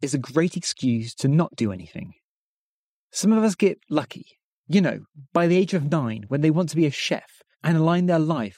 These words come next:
with that right then and there. But even if that's not you, you can't spend the rest of your life waiting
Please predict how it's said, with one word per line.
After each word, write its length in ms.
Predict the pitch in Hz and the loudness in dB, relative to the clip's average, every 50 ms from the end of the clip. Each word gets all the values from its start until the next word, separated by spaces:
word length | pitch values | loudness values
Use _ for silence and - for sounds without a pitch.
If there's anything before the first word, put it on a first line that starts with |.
| _ - | _ -2
with 140 | 139 131 | 0 0
that 140 | 113 139 - | 0 -2 -2
right 400 | 127 123 143 147 120 101 - - - | -2 -2 -2 -2 -2 -4 -6 -10 -16
then 300 | - - 117 147 151 151 | -16 -4 0 2 2 4
and 200 | 151 147 143 135 | 4 2 2 0
there. 260 | 120 101 - - - - _ _ _ _ _ _ _ _ _ _ _ _ _ _ _ _ _ _ _ _ _ - | -4 -4 -6 -10 -18 -20 _ _ _ _ _ _ _ _ _ _ _ _ _ _ _ _ _ _ _ _ _ 0
But 140 | 175 180 | 2 4
even 220 | 226 233 226 254 262 | 4 4 4 2 0
if 80 | 247 | 0
that's 200 | - 226 190 160 | 0 -2 -2 0
not 200 | - 185 165 - | -2 -2 -2 -2
you, 340 | 139 131 135 110 - - 95 - _ _ _ _ _ _ _ _ _ _ _ _ _ | -2 -2 -2 -2 -4 -8 -14 -20 _ _ _ _ _ _ _ _ _ _ _ _ _
you 80 | 175 175 | -4 -2
can't 260 | - - 208 233 202 | 0 0 0 0 -2
spend 220 | - - 208 190 | -2 -2 -2 0
the 60 | 180 165 | 0 0
rest 160 | 165 143 - | 0 0 0
of 20 | |
your 120 | 165 151 139 | 0 0 2
life 320 | 139 139 131 123 - - 123 | 2 0 0 -2 -4 -2 2
waiting 480 | 135 147 160 - - 220 - 101 92 | 2 2 2 0 -4 -8 -10 -12 -16